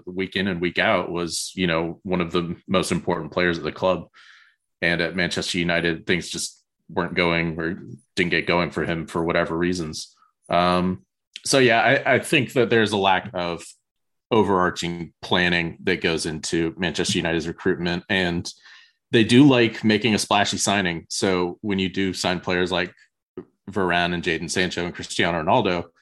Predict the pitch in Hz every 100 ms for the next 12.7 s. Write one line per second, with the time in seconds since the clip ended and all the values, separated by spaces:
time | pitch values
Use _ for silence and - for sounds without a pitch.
0 | _ _ _ 85 95 92 90 95 90 82
1 | 82 85 87 82 85 76 85 87 98 95
2 | 80 - 98 90 85 82 - 98 92 -
3 | 92 - - 87 82 92 90 90 - -
4 | 104 98 98 90 - 151 131 123 - _
5 | _ _ _ _ 117 101 95 90 - _
6 | _ - 131 110 117 107 120 101 107 107
7 | 107 - 104 101 95 87 95 95 95 -
8 | 107 92 95 92 90 - 90 87 95 90
9 | 95 95 87 90 98 95 - _ 87 85
10 | 85 - - - _ _ _ _ _ -
11 | 101 - 101 92 90 87 87 92 95 98
12 | - 98 92 85 - -